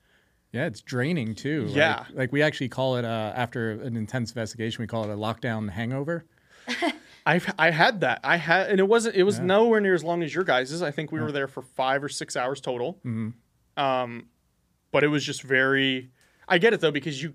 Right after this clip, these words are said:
Speaker 2: you are the camera crew, you are the production crew,
Speaker 1: Right.
Speaker 2: you are the investigators.
Speaker 1: Yeah, but it's not even a physical, it's a mental
Speaker 2: Yeah.
Speaker 1: drain. I think it is just, like, opening yourself up so much and trying to make contact. And when you do make contact,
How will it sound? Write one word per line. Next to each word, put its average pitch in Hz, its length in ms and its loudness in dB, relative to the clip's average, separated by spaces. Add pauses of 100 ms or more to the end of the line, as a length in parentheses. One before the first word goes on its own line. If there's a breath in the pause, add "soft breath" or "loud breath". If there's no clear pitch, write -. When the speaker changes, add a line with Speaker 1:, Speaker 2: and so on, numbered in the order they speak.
Speaker 2:
you 147 160 -4
are 139 100 4
the 139 100 -4
camera 135 300 -2
crew, 139 220 -6
you 131 180 -4
are 127 160 -2
the 135 80 -8
production 135 420 -6
crew, 127 180 -4
Speaker 1:
Right. 120 140 -2
Speaker 2:
you 127 140 -8
are 135 220 0
the 143 100 0
investigators. 135 500 -2
Speaker 1:
Yeah, 147 60 2
but 170 140 0
it's - 120 -4
not 226 140 2
even 185 160 2
a 131 120 0
physical, 135 600 -4
it's 110 140 -6
a - 20 -2
mental 120 640 0
Speaker 2:
Yeah. 123 200 2
Speaker 1:
drain. 110 260 -4
I 117 140 -4
think 156 160 0
it 143 60 2
is 135 160 -2
just, 123 180 -4
like, 120 160 -2
opening 143 340 -2
yourself 120 420 -4
up 175 160 -4
so 170 140 -8
much 156 300 -4
and 123 100 -6
trying 131 280 -2
to 127 40 -2
make 123 220 -4
contact. 127 580 -4
And 123 100 -2
when 127 120 -2
you 120 80 -2
do 151 160 -2
make 131 180 -2
contact, 113 640 -6